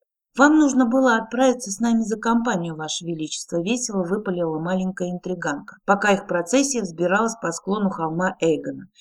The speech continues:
"Мы могли бы так мило провести время вместе. Деревья все оделись в золотые, красные и оранжевые платья, а цветов повсюду, видимо-невидимо, и каштанов. На обратном пути мы поджарили для себя немного".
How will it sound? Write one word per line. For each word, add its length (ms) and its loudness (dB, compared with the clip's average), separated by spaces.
"Мы 140 6
могли 320 2
бы 100 -6
так 300 -2
мило 220 4
провести 480 -4
время 340 2
вместе. 460 -10
Деревья 460 2
все 240 0
оделись 500 -2
в 60 -8
золотые, 520 -2
красные 520 -4
и 20 -4
оранжевые 540 -2
платья, 480 -10
а 100 0
цветов 500 0
повсюду, 560 -6
видимо-невидимо, 1000 2
и 100 -6
каштанов. 680 -2
На 100 2
обратном 420 2
пути 300 -2
мы 160 0
поджарили 580 -2
для 160 -8
себя 320 -4
немного". 600 0